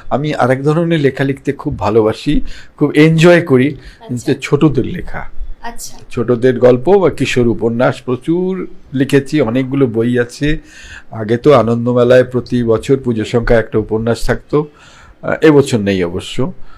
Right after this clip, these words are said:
Speaker 1: তো এখনো চলছে ছোটদের লেখা। ছোটদের লেখায় খুব ভালো লাগে আমার লিখতে, মানে অনাবিল আনন্দ শুধু, আর কিছু নয়, কোনো জটিল মনস্তত্ত্ব নয়,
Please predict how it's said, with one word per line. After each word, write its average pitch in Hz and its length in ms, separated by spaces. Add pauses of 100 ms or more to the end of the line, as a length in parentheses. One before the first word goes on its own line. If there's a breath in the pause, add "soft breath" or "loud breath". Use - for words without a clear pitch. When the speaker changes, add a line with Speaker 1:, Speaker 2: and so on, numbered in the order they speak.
(200 soft breath)
Speaker 1:
তো 120 180
এখনো 165 340
চলছে 151 380
ছোটদের 127 400
লেখা। 110 360
ছোটদের 123 380
লেখায় 160 300
খুব 165 340 (220)
ভালো 107 240
লাগে 92 220
আমার 85 200
লিখতে, 95 460
মানে 101 420
অনাবিল 143 640
আনন্দ 110 500
শুধু, 101 340
আর 90 100
কিছু 101 340
নয়, 92 240
কোনো 120 400
জটিল 117 340
মনস্তত্ত্ব 113 600
নয়, 143 220